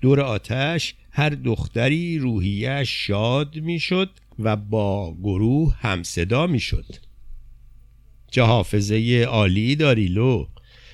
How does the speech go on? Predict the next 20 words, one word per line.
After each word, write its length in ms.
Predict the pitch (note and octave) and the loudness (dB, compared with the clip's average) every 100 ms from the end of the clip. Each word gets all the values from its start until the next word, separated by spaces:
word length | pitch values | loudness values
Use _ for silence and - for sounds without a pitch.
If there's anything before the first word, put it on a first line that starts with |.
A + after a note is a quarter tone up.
| - | -2
ولی 220 | G#2 G#2+ | 2 4
باید 380 | A#2+ G#2+ G#2 A2 | 2 0 -2 -4
زحمت 580 | F2+ F#2 D2+ E2 F2+ G#2+ | -4 -4 -2 -2 -4 -6
بکشی 500 | C3+ - D#3 - E3 | -8 -4 -4 -4 -6
و 340 | C#3 B2+ C3 | -2 0 0
حرفهای 720 | A2 G2 F2 D2+ - A2 A#2 A#2 | 0 0 -2 -4 -4 -2 0 -2
بد 520 | D#2 F#2+ A2+ A#2+ B2+ | -4 0 0 0 -2
را 300 | C#3 D3+ D#3+ | -2 -2 -4
از 280 | - G2+ - | -4 -6 -6
کلامت 720 | - D#2+ E2 G#2 A#2 C3+ - - | -6 -4 -2 -2 -4 -6 -6 -2
بیرون 300 | G2+ G#2+ G2+ | 0 0 0
کنی. 360 | - - - - | -4 -16 -18 -10
خب، 380 | - A2 C3 C#3 - - - | 0 2 2 -2 -12 -20 -8
بعد؟ 500 | F2+ G2 B2 D3 - - - - _ - - - - - - - - - | 0 2 2 0 -8 -20 -20 -20 _ -20 -20 -20 -20 -20 -20 -20 -20 -4
لو 320 | G2+ A#2 C#3 D3 | 2 4 4 0
با 240 | G2+ F2+ | -2 -4
شور 320 | - - A2+ | -6 -4 -2
و 40 | F#2 | -2
احساسات 720 | D2+ D#2 D#2 C#2+ G2+ G2 - | -4 -6 -8 -6 -4 -6 -6
گفت: 540 | F2+ G2+ A2 - - | -4 -4 -4 -12 -20